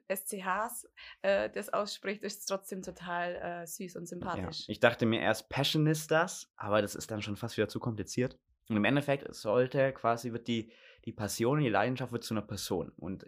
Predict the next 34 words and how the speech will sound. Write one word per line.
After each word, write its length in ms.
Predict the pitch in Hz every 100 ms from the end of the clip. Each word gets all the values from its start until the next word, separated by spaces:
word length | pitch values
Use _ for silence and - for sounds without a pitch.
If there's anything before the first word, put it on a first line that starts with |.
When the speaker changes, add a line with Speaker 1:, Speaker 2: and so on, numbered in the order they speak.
| -
Speaker 2:
jede 280 | - 123 131
Person, 580 | 110 101 110 104 147 147
die 60 |
dann 140 | 107 107
hier 160 | 117
zu 100 | -
uns 220 | 82 101 -
kommt 240 | 127 156
oder 140 | 117
auch 120 | 95 107
wir, 460 | 117 151 165 208 - - - - _ -
sind 300 | - 143 143
Passionistas 800 | 131 - 110 127 - 175 202 -
und 140 | 131
wir 80 | 123
möchten 300 | 120 135 -
einfach, 200 | 131 135
dass 140 | 113 135
jeder 180 | 139
da 80 | 127
draußen 420 | 123 120 175 135
auch 220 | - 170 -
zum 180 | 120 110
Passionista 800 | 151 156 127 151 - 113 95 - _ _ _ _ _ _ -
wird, 500 | 90 101 135 202 - - - -
indem 300 | 123 143 156
er 120 | -
einfach 340 | 127 143 143 127
eine, 300 | 113 110 110 _ _
eine 100 | 120
Leidenschaft 520 | 107 123 147 143 127 -
für 80 |
sich 220 | 110 92 -
findet 480 | 127 160 175 -